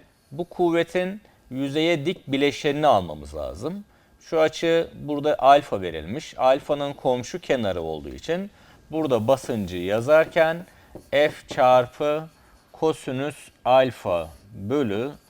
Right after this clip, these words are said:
S şeklinde yazılır. Şimdi kuvvetin birimi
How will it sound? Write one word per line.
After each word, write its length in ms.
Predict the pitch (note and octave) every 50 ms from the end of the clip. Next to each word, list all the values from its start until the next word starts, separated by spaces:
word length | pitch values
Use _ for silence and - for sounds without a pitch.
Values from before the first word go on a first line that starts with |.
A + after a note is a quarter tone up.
| _ _ _
S 380 | - - - - C3+ C3 C3
şeklinde 500 | C3 - - F#2 - - - D2 D#2 D2
yazılır. 460 | B1+ - - - - - - - - - - - _ _ _ _ _ _ _ _ _ _ _ _ _ _ _ _ _ _ _ _ _ _ _ _ _ _ _ _ _ _ _ _ _ - - - - - - - - - _ _ _
Şimdi 440 | - - G3 F#3 F#3 F#3+ F#3 - - - - _
kuvvetin 760 | - - E3+ F3 F3 E3+ F3 E3+ - - G3+ G3+ G3 F#3 D#3
birimi 400 | D3 D#3 D3 D3 C#3+ C#3+ C3+ G#2